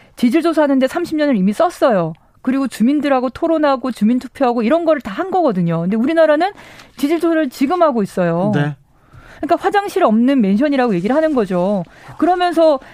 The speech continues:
Speaker 1: 계속 원전을 늘린다고 하면 이 핵폐기물 대책도 없이 너무 무책임한 거 아닌가요? 애들한테 핵폐기물 다 떠넘기는 게?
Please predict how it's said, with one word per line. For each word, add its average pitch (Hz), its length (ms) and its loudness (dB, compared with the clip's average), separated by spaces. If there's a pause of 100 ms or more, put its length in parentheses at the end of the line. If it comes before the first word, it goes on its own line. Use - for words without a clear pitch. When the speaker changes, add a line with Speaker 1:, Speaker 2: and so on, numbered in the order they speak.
(920)
Speaker 1:
계속 269 220 2
원전을 233 420 4
늘린다고 226 460 2
하면 262 380 2
이 320 60 0
핵폐기물 349 440 0
대책도 240 420 -2
없이 208 300 -4
너무 294 220 2
무책임한 311 500 0
거 311 80 4
아닌가요? 185 460 2
애들한테 269 500 0
핵폐기물 262 360 0
다 226 120 -4
떠넘기는 247 520 0
게? 226 160 -2